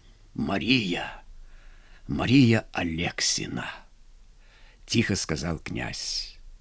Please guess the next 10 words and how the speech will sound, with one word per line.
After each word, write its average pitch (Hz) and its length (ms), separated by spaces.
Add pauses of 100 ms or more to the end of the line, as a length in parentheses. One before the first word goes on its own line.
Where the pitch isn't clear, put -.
(1300)
Он 190 180
помолчал, 160 840 (400)
словно 123 420
давая 120 320
себе 107 300
время 107 260
вернуться 95 560
в - 140
прежнее 147 500
состояние, 123 960